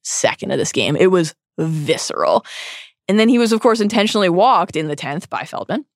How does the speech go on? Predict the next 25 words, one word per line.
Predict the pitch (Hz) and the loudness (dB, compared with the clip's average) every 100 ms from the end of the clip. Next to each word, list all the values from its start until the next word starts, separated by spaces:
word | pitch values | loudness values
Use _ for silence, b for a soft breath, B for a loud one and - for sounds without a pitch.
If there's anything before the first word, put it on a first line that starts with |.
| _ 190 | _ -4
We | 220 | -2
had | 226 247 226 220 | 2 4 4 2
a | 196 | -2
lot | 185 185 254 330 | -2 -2 0 -2
of | 247 | 0
great | 196 202 | -2 2
opportunities | 190 180 - 175 170 165 | 0 -2 -2 -2 0 0
throughout | 165 156 | 0 0
the | 156 | -2
game | 151 151 151 | -6 -4 -2
every | 156 | -2
time | 156 156 | -2 -4
Pujols | 156 151 147 147 - | -4 -6 -6 -6 -4
was | 143 - B B B B B B B _ _ - | -4 -6 B B B B B B B _ _ 2
either | 208 185 160 - _ - | 4 6 4 0 _ 0
up | 208 254 - - - | 2 2 0 -18 -6
or | 170 165 120 | -2 0 -2
about | 135 - 180 214 | -6 0 0 0
to | - | -4
be | 208 220 | -2 2
up, | 214 208 - | 2 0 -2
where | 175 | -4
there | 175 175 | -2 -2
was | 170 - | -2 -4
just | 175 - - | -4 -4 -8